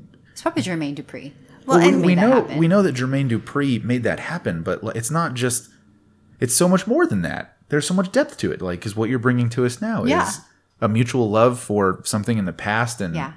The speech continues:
Speaker 3: they, they had a real reason to collaborate,
Speaker 1: Mm-hmm.
Speaker 3: possibly.
Speaker 2: And you confirm
Speaker 1: Yeah.
Speaker 2: that Lil Wayne wrote the rap?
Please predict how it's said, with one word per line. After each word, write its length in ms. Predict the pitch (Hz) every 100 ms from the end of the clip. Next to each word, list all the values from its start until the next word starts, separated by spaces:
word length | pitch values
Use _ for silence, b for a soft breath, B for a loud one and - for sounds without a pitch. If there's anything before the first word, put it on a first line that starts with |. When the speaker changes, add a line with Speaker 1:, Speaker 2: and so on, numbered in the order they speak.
| -
Speaker 3:
they, 140 | 104
they 120 | 117
had 100 | 147 143
a 40 |
real 200 | 131 127
reason 460 | 107 135 147 90 73
to 120 | 82
collaborate, 680 | - 69 73 71 67 67 -
Speaker 1:
Mm-hmm. 320 | 190 156 156
Speaker 3:
possibly. 480 | 151 233 233 233 147
Speaker 2:
And 80 | 151 - 214
you 240 | 233 262
confirm 880 | 254 247 220 285 269 196 190 202 190 _ _ -
Speaker 1:
Yeah. 160 | 233 - - -
Speaker 2:
that 400 | 196 196 185 185
Lil 180 | 208 202
Wayne 320 | 208 202 185
wrote 440 | 190 185 185 - -
the 60 |
rap? 320 | 180 170 -